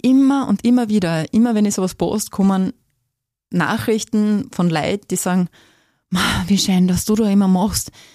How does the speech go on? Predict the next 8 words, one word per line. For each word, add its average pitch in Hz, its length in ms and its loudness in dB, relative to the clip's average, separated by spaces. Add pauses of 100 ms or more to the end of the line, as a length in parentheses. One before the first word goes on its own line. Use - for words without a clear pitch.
(120)
das 190 140 0
hätte 202 160 0
ich - 60 -4
auch 175 120 0
gerne 165 240 0
mal 160 140 2
erleben.“ 165 440 -2 (1700)
Okay. 160 420 -6